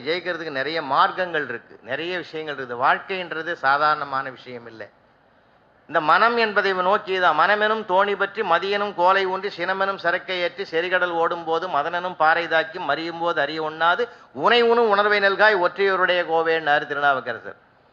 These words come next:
மனம்தான் மிக, "நெஞ்சகமே கோயில் நினைவே சுகந்தம் அன்பே மஞ்சனெனில் பூசை கொள்ள வாராய் பராபரமேன்னாரு தாயுமான சுவாமிகள். உள்ளம் பெருங்கோயில் ஊனுடம்பு ஆலயம் வள்ளல் பிரானார்க்கு வாய் கோபுர வாசனை" திருமூலர் சொல்றார். அப்ப இந்த மனம் என்பது தான் மிக மிக முக்கியத்துவம் வாய்ந்தது மனிதனுக்கு.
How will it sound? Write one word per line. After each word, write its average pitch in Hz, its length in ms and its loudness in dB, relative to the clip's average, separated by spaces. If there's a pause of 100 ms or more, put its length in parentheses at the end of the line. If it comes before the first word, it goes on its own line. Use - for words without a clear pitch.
(360)
மனம்தான் 233 640 6
மிக, 185 200 -2
"நெஞ்சகமே 226 600 4
கோயில் 208 320 4
நினைவே 196 340 0
சுகந்தம் 185 420 0
அன்பே 185 380 2
மஞ்சனெனில் 180 580 -2
பூசை 165 280 -6
கொள்ள 160 240 0
வாராய் 147 440 4
பராபரமேன்னாரு 131 960 -2 (240)
தாயுமான 147 420 2
சுவாமிகள். 107 480 -8 (840)
உள்ளம் 247 380 2
பெருங்கோயில் 226 560 4
ஊனுடம்பு 208 420 2
ஆலயம் 190 360 4
வள்ளல் 180 300 2
பிரானார்க்கு 175 520 2
வாய் 160 240 4
கோபுர 151 300 -2
வாசனை" 147 380 0
திருமூலர் 151 480 -2
சொல்றார். 131 220 -2
அப்ப 160 140 0
இந்த 196 120 -4
மனம் 233 380 2
என்பது 208 400 0
தான் 202 200 2
மிக 180 240 -4
மிக 226 220 -2
முக்கியத்துவம் 254 560 -2
வாய்ந்தது 233 360 2
மனிதனுக்கு. 180 560 -4